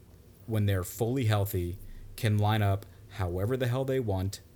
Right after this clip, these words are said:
and still do whatever the fuck they want against you. And you can't stop them. That's fully healthy teams against another fully healthy team.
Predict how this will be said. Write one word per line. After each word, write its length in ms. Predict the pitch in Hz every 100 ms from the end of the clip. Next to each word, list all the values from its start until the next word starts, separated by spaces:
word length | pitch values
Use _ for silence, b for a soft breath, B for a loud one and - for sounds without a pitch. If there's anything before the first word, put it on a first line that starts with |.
| b b b b
and 220 | - 101 90
still 560 | - - 131 123 113 104 - - - 120 104
do 180 | 117 120
whatever 380 | 113 101 101
the 100 | 98
fuck 260 | 87 85 -
they 100 | 92
want 200 | 90 87
against 380 | 87 85 - -
you. 120 | 65 - b b b
And 160 | - 101
you 160 | 101 123
can't 340 | - 123 117
stop 380 | - 92 95 -
them. 160 | 67 85
That's 200 | 131 -
fully 380 | - 127 165
healthy 300 | 160 160 165
teams 380 | 147 120 113 104
against 320 | - 104 98
another 280 | 98 101 107
fully 220 | 101 104
healthy 220 | 98 95 87
team. 300 | 101 98